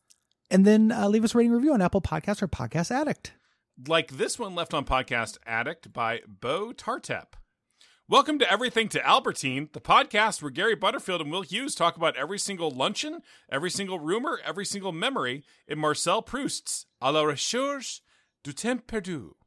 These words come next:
Speaker 1: Hmm.
Speaker 2: I, Gary, them's was
Speaker 1: Yeah.
Speaker 2: fancy words.
Speaker 1: That was very fancy. I was thinking of luncheon. I wasn't thinking of Proust.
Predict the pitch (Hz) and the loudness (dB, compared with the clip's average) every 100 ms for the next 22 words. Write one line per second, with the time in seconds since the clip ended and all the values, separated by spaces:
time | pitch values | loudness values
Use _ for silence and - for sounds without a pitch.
0 | _ _ _ _ _ _ _ _ _ _ | _ _ _ _ _ _ _ _ _ _
1 | _ _ _ _ _ _ _ 349 202 95 | _ _ _ _ _ _ _ -2 -2 -2
2 | _ _ _ _ _ _ _ _ _ 143 | _ _ _ _ _ _ _ _ _ 0
3 | 175 - 131 139 180 285 330 _ _ _ | 0 -2 -2 2 2 2 -6 _ _ _
4 | _ 113 110 113 254 349 - 135 - 156 | _ -20 -8 0 0 0 -4 -4 -2 -2
5 | 202 - 95 - - _ _ - - - | -2 -6 -12 -16 -20 _ _ -16 0 4
6 | 277 165 110 131 208 131 113 127 117 127 | 6 6 4 4 6 6 2 -2 -2 -2
7 | 123 - - - - 156 254 196 160 143 | -4 -6 -18 -20 0 6 6 6 4 4
8 | 120 127 208 131 117 120 180 143 127 123 | 4 6 6 6 2 4 4 4 2 -2
9 | 107 - - 143 190 - - - | -2 -4 2 4 4 4 0 -4